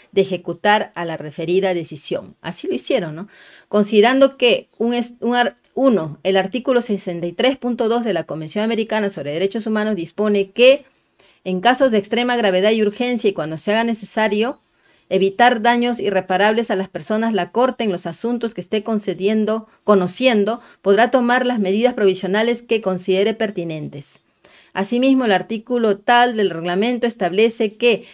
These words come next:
en los casos contenciosos que se encuentren en conocimiento de la Corte, las víctimas o las presuntas víctimas o sus representantes podrán presentar directamente a esta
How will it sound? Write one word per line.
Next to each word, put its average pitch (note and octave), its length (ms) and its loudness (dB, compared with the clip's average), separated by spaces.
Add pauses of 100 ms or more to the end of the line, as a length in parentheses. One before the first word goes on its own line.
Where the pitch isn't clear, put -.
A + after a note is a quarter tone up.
(120)
en F#3 160 -2
los F3+ 120 -2
casos C4 360 0
contenciosos G3 920 -4
que - 140 -10
se D#3+ 100 -12
encuentren A3+ 480 -2
en G#3 80 0
conocimiento F#3+ 640 -2
de G#3 80 2
la G#3 140 0
Corte, B3+ 320 4
las E3 260 -4
víctimas A#3+ 460 -4
o F#3 60 -2
las E3+ 100 -4
presuntas A3 460 -6
víctimas A#3 440 -6
o D#3+ 60 -10
sus G3+ 140 -10
representantes A3 920 -2 (380)
podrán A3 340 4
presentar B3 540 0
directamente A3+ 1040 -2
a F3 160 0
esta A#3+ 420 -2